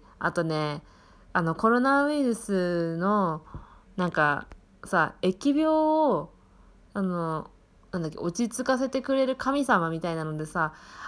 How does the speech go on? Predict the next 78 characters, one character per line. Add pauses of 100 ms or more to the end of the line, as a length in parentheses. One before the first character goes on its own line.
(100)
ア
マ
ビ
エ
ち
ゃ
ん
っ
て
い
る
じ
ゃ
な
い
で
す
か。 (120)
ち
ゃ
ん？ (100)
ア
マ
ビ
エ
っ
て
い
う
神
様
が
い
る
と
思
う
ん
で
す
け
ど、
私
ず
っ
と
あ
れ
甘
エ
ビ
だ
と
思
っ
て
た
し、 (920)
<laughs>
寿
司
か
よ
っ
て。 (640)
<laughs>
甘
エ
ビ
だ
と
思
っ
て
た
し、 (400)
あ
と、